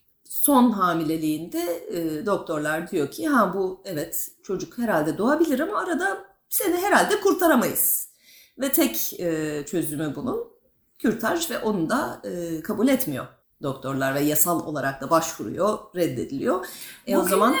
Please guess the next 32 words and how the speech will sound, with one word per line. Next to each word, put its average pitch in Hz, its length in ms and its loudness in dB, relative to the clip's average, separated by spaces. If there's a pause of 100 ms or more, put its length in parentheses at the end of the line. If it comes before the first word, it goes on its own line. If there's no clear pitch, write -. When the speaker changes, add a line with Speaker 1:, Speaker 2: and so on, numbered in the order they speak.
(120)
Speaker 2:
bugüne 427 260 4
Speaker 1:
yani 403 160 8
Speaker 2:
andıran 440 540 0
şeyler 440 540 4
var 262 160 6
Speaker 1:
E, 415 80 2
Speaker 2:
çok. - 100 2
Speaker 1:
tabii. 226 400 4
Speaker 2:
İlginç. 254 200 0
Speaker 1:
Zaten, 254 720 4
e, 185 80 -2 (800)
hani 170 200 -4
bu 175 60 -4
filmin 208 320 0
yapılması 180 760 2
da 254 140 4
tesadüf 123 680 0
değil. 120 200 -10
Çünkü 151 360 -8
bu 151 300 0
kürtaj 160 600 -4
meselesi 156 500 0
Amerika'da 147 440 -2
son 160 280 -2
birkaç 202 340 2
senedir 185 460 4
yükseliyor. 160 600 2
Hani 156 160 -4
Roe 160 240 -2
versus 160 380 0
Wade'in, 165 520 0 (440)
e, 160 60 -2